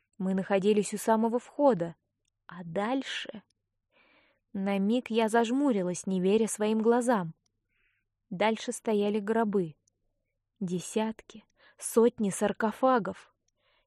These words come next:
Все-таки не сокровищница, а некрополь.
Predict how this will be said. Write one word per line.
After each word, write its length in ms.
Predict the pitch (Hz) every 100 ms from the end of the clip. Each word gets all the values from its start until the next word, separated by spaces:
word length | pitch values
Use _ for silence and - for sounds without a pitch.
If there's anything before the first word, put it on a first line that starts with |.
| -
Все-таки 480 | - 214 196 196 208
не 120 | 208
сокровищница, 1040 | 233 208 254 294 202 - 190 - 196 190 -
а 280 | 208 196 196
некрополь. 760 | 190 202 226 269 254 208 190